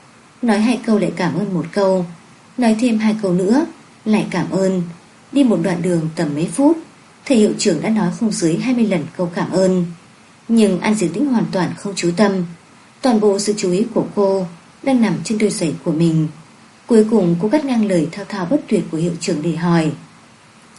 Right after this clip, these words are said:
"Phòng nghỉ của trường ở đâu ạ?" Hiệu trưởng Ngũ Tát là người dân tộc Di điển hình, nhiệt tình hiếu khách, nụ cười tươi trên khuôn mặt ngăm đen nháy mắt đã ngẩn ngơ ra, sau đó nói với An Diệp Tĩnh: "Một lát nữa đến nơi,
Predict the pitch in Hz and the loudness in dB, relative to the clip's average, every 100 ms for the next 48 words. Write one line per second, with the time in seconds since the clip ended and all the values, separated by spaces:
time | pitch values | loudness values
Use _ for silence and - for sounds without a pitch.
0 | - - - 262 233 220 202 208 208 214 | -20 -14 -2 0 4 4 4 4 2 2
1 | 175 214 226 175 208 214 - - - - | 4 4 4 2 0 -4 -12 -20 -20 -20
2 | - - - - 277 240 233 170 165 226 | -20 -20 -16 0 2 4 2 2 0 0
3 | 262 285 - - - - - 233 202 190 | 2 0 0 -12 -20 -16 0 0 2 2
4 | 175 254 226 190 - - 214 180 147 175 | 2 0 0 -2 -2 0 0 2 2 4
5 | 170 160 - - - - 220 185 185 156 | 4 2 -4 -14 -18 0 2 2 0 -2
6 | 143 165 - 277 320 - - - - - | -2 -4 0 2 2 -4 -20 -20 -20 -4
7 | 247 214 214 180 208 196 196 262 269 214 | 2 2 4 2 2 0 -2 -2 0 0
8 | 180 - 220 220 220 214 196 175 - - | -2 -2 0 2 4 4 2 -6 -16 -20
9 | - 220 196 220 277 294 233 180 156 185 | -4 0 2 2 0 0 2 0 0 -2
10 | 175 202 190 175 175 - - - - - | 0 0 0 0 -4 -18 -20 -20 -8 0
11 | 233 202 190 190 165 165 170 208 175 156 | 0 2 0 -2 0 -2 0 -4 -4 -6
12 | - 185 208 311 330 - - - - - | -2 2 4 2 -2 -10 -20 -20 -14 2
13 | 175 165 170 180 180 165 180 190 | 4 4 4 4 2 2 2 0